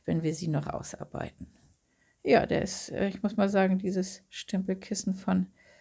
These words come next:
Action war jetzt in diesem Fall gar nicht so schlecht, gefällt mir besser als das Versafine.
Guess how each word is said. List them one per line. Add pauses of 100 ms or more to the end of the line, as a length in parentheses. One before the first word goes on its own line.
(1800)
Action
war
jetzt
in
diesem
Fall
gar
nicht
so
schlecht,
gefällt
mir
besser
als
das
Versafine.